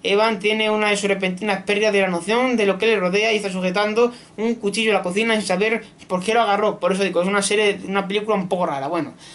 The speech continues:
y ese es solo el principio. <laughs> Hay más cosas. Eh, después se llegan a ir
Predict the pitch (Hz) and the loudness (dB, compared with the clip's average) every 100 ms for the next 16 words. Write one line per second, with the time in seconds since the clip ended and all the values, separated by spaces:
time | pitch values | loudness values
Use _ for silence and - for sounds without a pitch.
0 | - - 185 202 202 180 180 180 143 139 | -12 -4 0 2 2 0 0 0 -2 -6
1 | - - - - - - - - - - | -10 -14 -16 -18 -20 -20 -20 -20 -20 -20
2 | - - 196 202 196 196 160 147 - - | -18 -8 -4 -4 -2 -4 -4 -10 -14 -18
3 | - 180 185 185 214 226 214 202 202 208 | -8 -4 -2 0 2 2 2 2 2 2
4 | 208 202 202 202 | 2 2 2 0